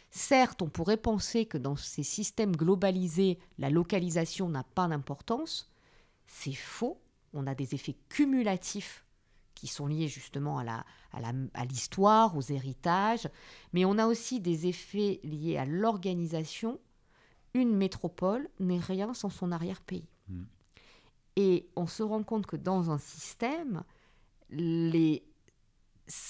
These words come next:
Speaker 1: il n'y a pas de hiérarchie comme dans des réseaux avec des, du... mais en fait, on a des
Speaker 2: Primaire,
Speaker 1: composantes.
Speaker 2: secondaire, ouais.
Speaker 1: Et donc, le, ce sont les, les interactions entre les sous-systèmes et la densité de ces interactions et la force de ces interactions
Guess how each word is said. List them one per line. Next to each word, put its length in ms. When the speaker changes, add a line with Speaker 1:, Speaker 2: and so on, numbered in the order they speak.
Speaker 1:
il 40
n'y 100
a 40
pas 180
de 120
hiérarchie 760
comme 220
dans 120
des 180
réseaux 520
avec 260
des, 180
du... 180
mais 100
en 40
fait, 200
on 100
a 80
des 120
Speaker 2:
Primaire, 340
Speaker 1:
composantes. 460
Speaker 2:
secondaire, 180
ouais. 100
Speaker 1:
Et 100
donc, 300
le, 240
ce 160
sont 220
les, 120
les 240
interactions 600
entre 200
les 80
sous-systèmes 720
et 40
la 120
densité 500
de 60
ces 160
interactions 580
et 60
la 100
force 280
de 60
ces 200
interactions 560